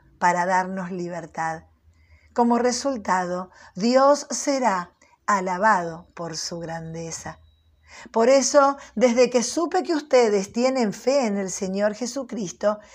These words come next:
y que aman a todo el pueblo de Dios, siempre los recuerdo en mis oraciones y ruego a Dios por ustedes. Ruego que Dios, el Padre glorioso de nuestro Señor Jesucristo,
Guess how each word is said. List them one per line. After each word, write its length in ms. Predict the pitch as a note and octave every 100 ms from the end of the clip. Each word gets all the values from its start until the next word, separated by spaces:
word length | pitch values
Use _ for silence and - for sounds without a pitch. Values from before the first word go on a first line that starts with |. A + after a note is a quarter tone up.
| - -
y 220 | A3+ G#3+
que 180 | G#3 G3+
aman 580 | B3+ D#4 A3+ F#3+ F3+ _ - G3+
a 260 | F#3+ F3+ -
todo 300 | B3+ A3+ A3
el 140 | F3+ -
pueblo 360 | G3+ G3+ A3
de 140 | A#3+ B3
Dios, 380 | G3 F3 - _ - -
siempre 720 | - - D4 D4+ D4 C#4+ D4+
los 200 | C4+ G#3+
recuerdo 560 | G#3 G3+ G3+ G#3+ G#3+ G#3+
en 100 | G#3
mis 220 | G#3 -
oraciones 800 | A3 A3+ G#3+ - F#3+ F3+ F3+ - - -
y 200 | G3+ F#3+
ruego 520 | F3 G#3 B3 C4+ C4 C#4
a 120 | C4
Dios 520 | F#3 E3+ E3+ - - -
por 180 | F3+ E3
ustedes. 680 | D#3 - E3+ E3 F3 - - - _ _ - - -
Ruego 520 | A3 A#3 C4 B3 C4 B3+
que 160 | A3
Dios, 400 | G#3 B3 B3+ B3
el 200 | A#3 -
Padre 440 | - C4 C#4 C#4+ B3
glorioso 680 | A#3+ A3+ C#4 D#4+ C4 A3
de 120 | G#3+ G#3+
nuestro 380 | G#3+ G#3 A3+
Señor 480 | G3+ A#3 A3 B3+ C#4
Jesucristo, 840 | D4+ C#4+ C#4+ A3 B3+ G#3+ - G3+